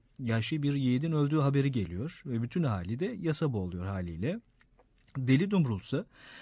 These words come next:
e, öfkelenerek o yiğidin öcünü almak istiyor ve, e, onun canını alan kişinin de Azrail olduğunu öğreniyor. E, burası kritik noktalardan bir tanesi tabii ki. Atına atlıyor, Azrail'in peşine düşüyor,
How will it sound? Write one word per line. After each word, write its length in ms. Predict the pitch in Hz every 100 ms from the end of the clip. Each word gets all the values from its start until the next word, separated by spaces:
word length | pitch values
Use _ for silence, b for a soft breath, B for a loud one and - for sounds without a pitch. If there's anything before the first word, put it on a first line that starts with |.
| B B
e, 260 | 113 107 104
öfkelenerek 600 | 123 - 160 156 127 156
o 100 | 147
yiğidin 340 | 123 110 147
öcünü 280 | 151 131 147
almak 320 | 143 120 98
istiyor 460 | 95 - 110 143 180
ve, 160 | 135 131
e, 540 | 185 123 104 98 95
onun 260 | 104 123 139
canını 340 | 123 123 131
alan 240 | 135 101 90
kişinin 440 | 131 - 135 92
de 260 | 127 208 -
Azrail 480 | 113 127 123 151 156
olduğunu 340 | 147 135 143
öğreniyor. 600 | 135 90 78 69 - - - B B B B 120
E, 200 | 107 139
burası 260 | 147 110
kritik 360 | - 120 120 113
noktalardan 560 | 107 117 107 104 107
bir 120 | 95 95
tanesi 440 | 107 95 92 -
tabii 240 | 101 87
ki. 140 | 87 175
Atına 280 | 165 170 143
atlıyor, 560 | - 117 110 160 - 170
Azrail'in 540 | 117 107 113 110 107
peşine 380 | 101 107 117 104
düşüyor, 580 | 98 - 104 147 -